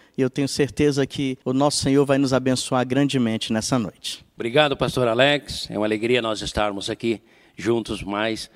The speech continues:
Speaker 2: mais uma vez. Tenho aqui também à minha direita lá, à minha esquerda aqui,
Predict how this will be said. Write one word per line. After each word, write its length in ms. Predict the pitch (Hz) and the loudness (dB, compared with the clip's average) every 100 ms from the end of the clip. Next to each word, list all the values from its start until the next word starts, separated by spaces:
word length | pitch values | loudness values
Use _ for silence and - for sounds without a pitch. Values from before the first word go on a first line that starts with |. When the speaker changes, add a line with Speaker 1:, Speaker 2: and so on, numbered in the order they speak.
| - | -2
Speaker 2:
mais 220 | 110 110 | 0 0
uma 180 | 110 113 | -2 -2
vez. 440 | 92 78 76 - _ | -4 -12 -12 -18 _
Tenho 240 | 139 156 151 | 0 0 0
aqui 160 | 156 | 0
também 460 | 147 135 131 127 104 _ - _ _ _ | 0 0 0 -2 -6 _ -20 _ _ _
à 80 | 107 | -4
minha 180 | 123 127 | -2 0
direita 480 | 120 123 139 139 127 | 0 0 0 -4 -4
lá, 260 | 110 123 - - | -4 -4 -10 -8
à 100 | 110 | -6
minha 200 | 104 107 | -4 -6
esquerda 420 | - 110 107 110 | -6 -6 -4 -4
aqui, 340 | 117 135 143 | -4 -4 -6